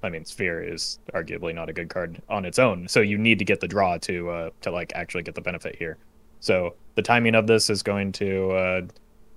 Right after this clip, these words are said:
you know, depend a little bit on the deck that you're playing, as well as the situation. It's going to have a failure rate, and there are going to be some situations where you just have to accept that, and, like, it could be, you know, if you're in an aggro matchup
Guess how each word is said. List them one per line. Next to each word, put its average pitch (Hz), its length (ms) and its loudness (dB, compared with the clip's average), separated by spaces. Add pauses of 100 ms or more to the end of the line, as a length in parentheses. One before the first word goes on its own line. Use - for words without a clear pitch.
(560)
you 92 100 0
know, 92 100 -2
depend 95 260 0
a 92 40 2
little 92 200 2
bit 95 120 0
on 90 120 -2
the 87 80 -4
deck 98 200 -2
that 101 80 2
you're 95 100 0
playing, 101 300 0
as 87 200 -6
well 90 120 -2
as 85 100 -6
the 85 60 -8
situation. 95 500 -4
It's 98 140 -4
going 90 240 -4
to 92 80 2
have 90 160 0
a 87 40 -6
failure 104 340 2
rate, 127 240 4
and 98 100 -6
there 92 80 -4
are 90 40 -6
going 92 160 -4
to 92 60 -6
be 95 80 -4
some 95 180 -4
situations 95 460 -4
where 95 100 -2
you 90 100 -4
just 90 180 -6
have 92 160 -2
to 101 80 -4
accept - 340 -2
that, 92 280 0
and, 87 460 -6 (120)
like, 87 320 -6 (600)
it 95 140 -4
could 90 140 -6
be, 92 380 -4 (680)
you 107 100 2
know, 92 160 0
if 98 120 0
you're 98 300 0
in 104 180 -4
an 98 80 0
aggro 98 300 2
matchup 92 480 0